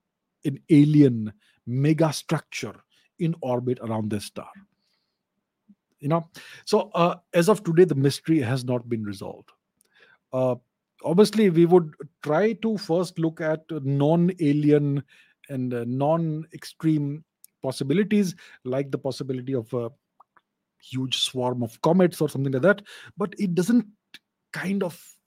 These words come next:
sound very plausible. It doesn't really explain the data that we have.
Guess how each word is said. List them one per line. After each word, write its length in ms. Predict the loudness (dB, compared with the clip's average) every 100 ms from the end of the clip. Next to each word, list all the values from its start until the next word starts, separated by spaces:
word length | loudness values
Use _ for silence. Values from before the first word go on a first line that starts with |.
| _
sound 320 | -14 -6 -2
very 180 | 2 2
plausible. 460 | 2 0 2 0 0
It 60 |
doesn't 220 | 0 2 2
really 200 | 2 2
explain 720 | -2 -4 0 2 2 -2 -6 _ -20 _ _ _ _ -18
the 300 | -4 0 4
data 260 | 4 2 -4
that 140 | -8
we 60 | -12
have. 320 | -12 -20